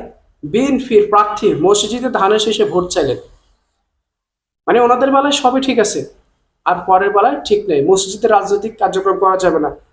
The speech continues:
রাজনৈতিক আলাপ করা যাবে না, কিন্তু সরাসরি মুসল্লিদের কাছে গিয়ে জুমার নামাজের শেষে, জুমার নামাজের আগে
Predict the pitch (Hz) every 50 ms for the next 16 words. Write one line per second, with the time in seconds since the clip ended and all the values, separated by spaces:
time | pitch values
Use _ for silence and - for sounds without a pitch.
0 | _ - 180 185 190 190 202 202 208 208 190 185 196 190 - - 208 180 170 -
1 | 160 151 147 139 131 123 - - - - - - - 262 285 277 - - 226 -
2 | - - - - - - - - 220 220 240 240 - 254 247 254 233 220 214 -
3 | 240 233 233 233 226 - 214 208 208 196 190 - 208 202 180 180 165 196 254 -
4 | - - _ _ - - - _ _ _ _ _ _ _ _ _ - 202 208 220
5 | 233 240 233 220 220 220 220 220 214 214 214 - 214 196 196 - 190 208 - -
6 | - - - - - - - 139 190 190 220 233 233 220 214 214 214 214 226 220
7 | 214 180 156 156 180